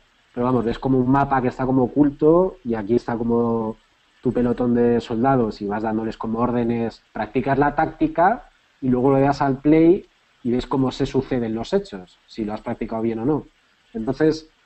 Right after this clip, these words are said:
en este juego, eh, ya se me ha ido la carpeta, eh, están reproduciendo todos los eventos terroristas que han ocurrido de forma contemporánea. Entonces,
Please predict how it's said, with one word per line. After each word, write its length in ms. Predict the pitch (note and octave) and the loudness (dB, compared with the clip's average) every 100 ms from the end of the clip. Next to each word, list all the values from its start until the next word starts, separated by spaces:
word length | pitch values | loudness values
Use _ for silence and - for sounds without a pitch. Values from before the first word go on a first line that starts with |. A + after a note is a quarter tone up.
| _ _ _ - | _ _ _ -8
en 140 | B2 | 0
este 400 | C3+ C#3 - D3+ | 2 0 0 0
juego, 680 | D3 - D#3+ E3+ E3 F#3+ F#3 - - | 0 4 4 6 6 4 0 -12 -12
eh, 200 | G2+ F2 | -10 -10
ya 120 | F2 | -12
se 100 | - | -14
me 120 | F2+ | -12
ha 20 | F2+ | -10
ido 120 | F2+ | -10
la 100 | F2+ | -12
carpeta, 420 | E2+ - G#2 A2+ - _ _ _ _ _ _ _ _ _ _ | -14 -14 -10 -10 -10 _ _ _ _ _ _ _ _ _ _
eh, 160 | - B2+ | -2 0
están 340 | B2+ - D3 | 0 -2 0
reproduciendo 1160 | D3+ D#3 D#3+ D#3+ D#3+ - F3 F3+ E3+ F3 F#3+ G3+ _ _ _ _ _ _ _ | 2 2 4 4 4 4 4 6 4 2 0 -6 _ _ _ _ _ _ _
todos 280 | - D3+ D3+ | 2 4 6
los 460 | D3+ D3+ D3+ - _ | 4 4 0 -16 _
eventos 1000 | C#3+ C3+ D3+ D#3+ D#3+ D#3 D#3 F3+ E3+ - _ _ _ | 0 2 4 4 2 2 2 0 -6 -20 _ _ _
terroristas 1000 | - C3+ B2+ B2+ D#3 - D3+ D#3+ E3+ F3 _ _ | -6 -4 -2 0 -2 -2 0 2 2 -2 _ _
que 280 | - B2+ A#2+ | -4 -2 0
han 160 | A#2+ | -2
ocurrido 460 | C3 A#2 A#2+ B2+ B2 | -2 -4 0 0 0
de 80 | A#2+ | -2
forma 300 | B2+ B2 A#2+ | -4 -6 -6
contemporánea. 720 | A2+ A2 G#2+ B2 F3+ D3 A2 | -8 -8 -6 0 0 0 -6
Entonces, 360 | A2+ - A#2+ | -8 -6 -8